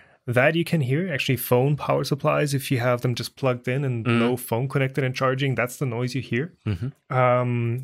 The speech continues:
Speaker 1: but with the heated bed, it was different, right?
Speaker 2: Yeah.
Speaker 1: So I've just, uh, taken a really quick read through the article, and I think I've talked to Prusa, like, two or three years about, or ago about this topic, because they've been at it for a while.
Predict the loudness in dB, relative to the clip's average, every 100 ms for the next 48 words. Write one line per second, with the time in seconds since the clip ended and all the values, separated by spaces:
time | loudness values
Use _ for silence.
0 | -6 -2 2 2 2 -2 -2 -2 -2 -2
1 | -2 -2 -2 -2 0 -2 -2 -10 -10 -8
2 | -8 -8 _ -20 -10 0 0 0 -20 _
3 | -6 0 2 0 0 2 4 2 -2 -14
4 | -14 0 2 2 0 2 2 4 2 2
5 | -8 -4 2 2 2 0 2 2 2 2
6 | 2 4 2 2 2 2 4 0 0 0
7 | 2 0 0 0 2 4 4 2 -2 -20
8 | -16 -10 2 4 4 2 4 4 4 2
9 | 0 -2 -4 -4 -2 -2 0 0 2 0
10 | 0 -2 -4 -4 -4 -2 -4 -4 -2 -2
11 | -2 -2 0 0 -2 -4 -2 -2 -2 0
12 | 0 0 -2